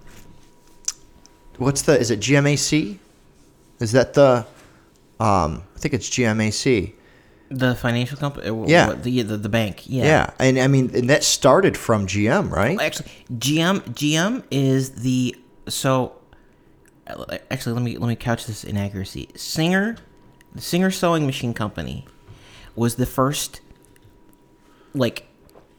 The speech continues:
Speaker 2: industrial, basically the fir-, the first actual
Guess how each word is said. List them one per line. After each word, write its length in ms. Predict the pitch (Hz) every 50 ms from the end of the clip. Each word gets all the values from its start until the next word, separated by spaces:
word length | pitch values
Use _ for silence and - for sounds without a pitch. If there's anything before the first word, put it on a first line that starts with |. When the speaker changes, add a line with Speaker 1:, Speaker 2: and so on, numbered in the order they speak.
| _ _
Speaker 2:
industrial, 640 | 127 127 117 123 131 131 - - 139 135 135 139 135 135 - - - - - - _ - - - - - - - - - _ _ _ _ - - _ _ _ - - - - - - - - - - 127 - - 107 120 -
basically 380 | 123 139 131 139 - - 135 131
the 80 | 131
fir-, 200 | 135 - 165 165
the 80 | - 131
first 240 | - 180 165 - 170
actual 400 | 139 143 - - 135 123 -